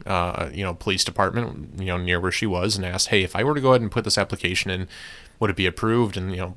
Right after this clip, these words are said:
"Well, it, basically not, probably not." Um, so it was a gatekeeping effort by Democrat-run states,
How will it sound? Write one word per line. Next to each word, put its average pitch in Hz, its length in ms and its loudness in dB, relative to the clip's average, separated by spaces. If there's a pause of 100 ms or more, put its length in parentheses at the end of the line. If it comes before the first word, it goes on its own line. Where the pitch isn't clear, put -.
"Well, 143 480 2
it, 104 400 -6
basically 101 360 2
not, 85 340 -4
probably 92 380 2
not." 87 260 -6 (540)
Um, 90 340 -4
so 110 300 4
it 107 80 2
was 127 140 4
a 123 60 4
gatekeeping 104 760 0
effort 95 340 -4
by 92 380 0 (800)
Democrat-run 101 800 2 (600)
states, 120 540 2